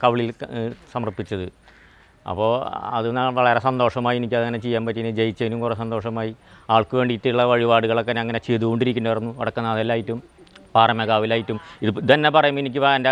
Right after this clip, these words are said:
കണ്ണിൽ നിന്ന് വെള്ളം വരണ മാതിരി തോന്നുന്നു. ആൾ ജയിക്കണേ, ജയിക്കണേ എന്നുള്ളൊരു പ്രാർത്ഥന. എനിക്ക് തലയ്ക്ക് ആൾക്കാർ പറഞ്ഞു തുടങ്ങി, "ലാസ്റ്റ് എനിക്ക് വട്ടാന്ന്, എനിക്ക് മെന്റലാന്ന്." ആളുടെ ഫോട്ടോ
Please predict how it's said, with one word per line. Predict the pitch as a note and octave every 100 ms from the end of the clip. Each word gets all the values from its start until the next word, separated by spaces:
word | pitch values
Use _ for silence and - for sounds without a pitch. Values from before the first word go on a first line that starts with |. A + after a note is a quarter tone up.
| C3
കണ്ണിൽ | C3+ B2
നിന്ന് | A#2 B2+
വെള്ളം | A#2+ A#2
വരണ | A2+
മാതിരി | A#2 G#2+
തോന്നുന്നു. | A2+ A2+
ആൾ | A2 A2
ജയിക്കണേ, | B2+ A#2 B2 B2 A#2
ജയിക്കണേ | B2+ A2+ A#2+
എന്നുള്ളൊരു | A#2 B2 G#2+
പ്രാർത്ഥന. | C3+ B2+ A#2+ A2+ A2+ - - -
എനിക്ക് | A2 B2+
തലയ്ക്ക് | D3+ B2+ D3
ആൾക്കാർ | C#3+ B2+ B2+ C3+
പറഞ്ഞു | D3+ D3
തുടങ്ങി, | C#3+ C#3
"ലാസ്റ്റ് | C3 B2 C3
എനിക്ക് | A2+ C3+
വട്ടാന്ന്, | C3+ - B2+ A2 F2 - -
എനിക്ക് | A2+ G#2+ C#3+
മെന്റലാന്ന്." | C#3 A#2+ A#2+ C3 G2+ - - - -
ആളുടെ | A#2 B2+ B2+
ഫോട്ടോ | D3